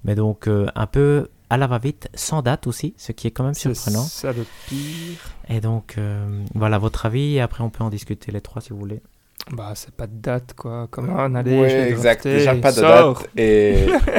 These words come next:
Speaker 2: <laughs>
Speaker 3: et pas de, comment dire, ah,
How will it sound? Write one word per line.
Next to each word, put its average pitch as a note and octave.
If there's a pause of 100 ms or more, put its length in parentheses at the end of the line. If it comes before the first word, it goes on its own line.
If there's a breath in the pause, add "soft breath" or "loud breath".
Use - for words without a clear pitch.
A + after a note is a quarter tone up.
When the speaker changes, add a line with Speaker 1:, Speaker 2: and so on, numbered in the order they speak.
Speaker 2:
<laughs> F3
Speaker 3:
et C3
pas D#3+
de, C3+
comment A2
dire, - (960 loud breath)
ah, -